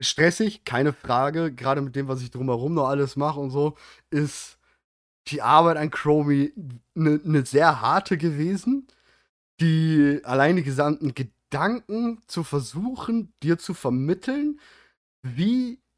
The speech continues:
mein Traum, es, wie es in meinem Traum aussehen würde, wie diese Seite aussehen würde.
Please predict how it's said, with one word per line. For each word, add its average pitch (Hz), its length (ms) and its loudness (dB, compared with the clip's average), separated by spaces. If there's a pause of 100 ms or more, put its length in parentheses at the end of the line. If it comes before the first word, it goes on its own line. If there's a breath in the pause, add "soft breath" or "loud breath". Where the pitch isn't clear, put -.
(140)
mein 131 480 -2
Traum, 240 640 -2 (1300)
es, 143 260 -2
wie 196 120 2
es 214 80 -2
in 170 60 -6
meinem 147 160 0
Traum 151 240 -6
aussehen 175 480 -2
würde, 165 260 0
wie 160 80 -4
diese 139 260 -6
Seite 143 360 -2
aussehen 123 420 -4
würde. 123 320 -4